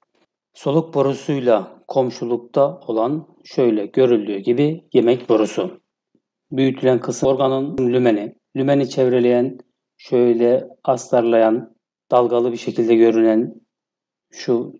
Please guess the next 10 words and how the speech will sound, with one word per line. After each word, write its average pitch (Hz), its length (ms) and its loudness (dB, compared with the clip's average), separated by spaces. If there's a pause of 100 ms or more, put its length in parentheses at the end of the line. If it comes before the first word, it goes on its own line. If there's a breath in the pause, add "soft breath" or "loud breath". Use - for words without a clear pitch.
doku, 123 480 -2 (180)
epitel 120 500 -2
dokusu. 101 480 -6 (600)
Hemen 151 220 -2
altındaki 143 720 -2
mavi 131 760 0
görünen 127 640 0 (1000)
lamina 123 380 2
propria 110 520 0 (840)
ve 160 200 0